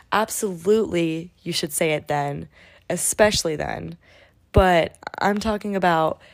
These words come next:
anytime. Anytime someone is pushing a boundary that you feel like they shouldn't, just say, "I'm uncomfortable," because I think, I think that it's basic human nature to initially want to be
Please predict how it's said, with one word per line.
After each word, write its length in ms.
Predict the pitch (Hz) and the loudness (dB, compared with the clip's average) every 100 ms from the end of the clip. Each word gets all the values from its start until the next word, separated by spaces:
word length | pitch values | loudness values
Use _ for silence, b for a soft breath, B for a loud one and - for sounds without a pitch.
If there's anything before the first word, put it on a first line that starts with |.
| B _ | B _
anytime. 600 | 196 196 196 - 156 120 - b b | -4 -4 -4 -8 -10 -12 -16 b b
Anytime 380 | 190 240 262 285 | -4 -4 -4 -4
someone 320 | 262 214 220 | -2 -4 -2
is 100 | 202 | -6
pushing 320 | - 196 - | -6 -6 -4
a 60 | 202 | -2
boundary 540 | 170 151 170 190 214 | -2 -2 -2 -2 -2
that 300 | 226 185 165 | -2 -2 -2
you 600 | 170 160 165 185 190 226 233 B B B B | -4 -10 -4 0 0 0 -4 B B B B
feel 260 | - 208 | 0 4
like 140 | 196 190 | 4 2
they 80 | 185 | 0
shouldn't, 340 | - 214 349 | 0 -2 -2
just 220 | - 185 | -2 0
say, 340 | - 262 233 - | 4 6 4 -2
"I'm 180 | 175 185 | 0 0
uncomfortable," 640 | 202 190 294 359 208 170 | 0 0 -2 0 -2 -2
because 220 | - - 196 | -2 -2 -2
I 80 | |
think, 340 | 196 240 240 - - B B - | 0 -2 -4 -6 -20 B B -2
I 100 | 226 | -2
think 220 | 349 403 | -4 -4
that 200 | 381 349 | -2 -2
it's 180 | 247 196 | -6 -6
basic 560 | 180 180 170 - 208 - | -8 -6 -4 -2 -4 -4
human 500 | - 185 185 170 160 | -6 -2 0 -2 -2
nature 600 | 143 147 - 220 247 262 B B B _ | -6 -4 0 2 2 0 B B B _
to 580 | - 233 214 202 190 180 - b - | 0 4 4 6 4 0 -6 b -4
initially 560 | 190 196 202 254 226 | -2 -2 0 0 2
want 360 | 220 185 180 175 | 2 2 -2 -2
to 140 | - 185 | -6 -6
be 440 | 185 180 175 170 | -4 -2 -4 -6